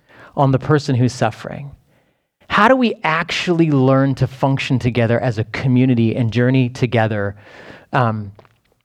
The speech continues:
knowing that this is going to happen?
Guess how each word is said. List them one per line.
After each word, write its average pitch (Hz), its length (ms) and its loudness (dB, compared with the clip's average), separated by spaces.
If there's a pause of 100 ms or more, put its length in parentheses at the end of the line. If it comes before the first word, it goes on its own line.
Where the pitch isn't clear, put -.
(1600)
knowing 190 540 6
that 160 480 2 (1300)
this - 240 4
is 127 160 0
going 156 400 2
to 156 80 0
happen? 127 600 -4